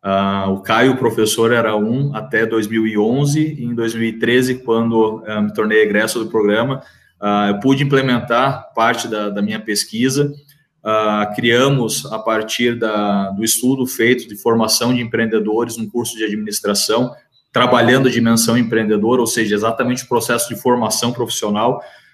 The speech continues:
A partir disso, nós criamos alguns projetos bem bacanas aqui na universidade, em parceria com a Mid Lages,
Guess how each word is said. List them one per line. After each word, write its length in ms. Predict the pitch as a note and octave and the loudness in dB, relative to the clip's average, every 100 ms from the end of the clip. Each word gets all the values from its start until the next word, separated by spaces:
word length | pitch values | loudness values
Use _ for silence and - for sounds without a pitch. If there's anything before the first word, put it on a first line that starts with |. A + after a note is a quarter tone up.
| _ G#2+ | _ -6
A 200 | G#2+ A2 | -2 0
partir 420 | A#2 A#2 - D3+ | 2 2 2 2
disso, 320 | C3+ E3 D#3+ | 4 2 2
nós 140 | C#3+ - | -2 0
criamos 420 | C3 C3+ C#3 C3 | 2 4 2 0
alguns 280 | A#2+ C3+ - | -2 -4 -2
projetos 540 | B2+ A#2 B2 C#3 A#2 | -2 0 0 -2 -6
bem 220 | G#2+ C#3 | -4 -2
bacanas 440 | C#3 B2 B2 C3 A#2 | -2 -2 -4 -4 -6
aqui 180 | A2 | -6
na 80 | B2 | -4
universidade, 680 | A#2+ A2 G#2+ - G#2 A#2 A#2 | -4 -2 -4 -4 -2 -2 -2
em 60 | A2+ | -4
parceria 680 | A2+ - G#2+ A#2 B2+ A#2 - _ _ | -4 -4 -2 2 2 2 -6 _ _
com 100 | A#2 | -2
a 60 | A2+ | 0
Mid 200 | A2+ A2 | 0 0
Lages, 760 | G2+ G#2 A#2+ B2+ B2 A2 - | 2 4 4 2 -2 -2 -4